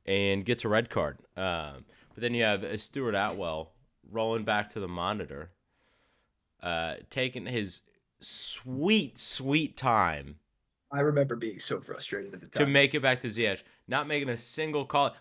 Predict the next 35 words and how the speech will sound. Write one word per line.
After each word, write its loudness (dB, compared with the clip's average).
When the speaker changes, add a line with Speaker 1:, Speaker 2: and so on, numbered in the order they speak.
Speaker 1:
I 8
think 4
he 2
was -2
still 2
making 0
a -2
decision. -8
I 0
genuinely -2
think -4
he -6
hadn't 0
made 0
up -6
his -12
mind -8
until -4
Speaker 2:
He's, 6
Speaker 1:
he, 2
Speaker 2:
like, 2
Speaker 1:
I 2
mean, -2
Speaker 2:
flipping 4
a 0
coin. 6
<laughs> -8
Speaker 1:
dude, 0
he, -2
like, -2
in 0
his 0
head, 0
he's -4
like, -6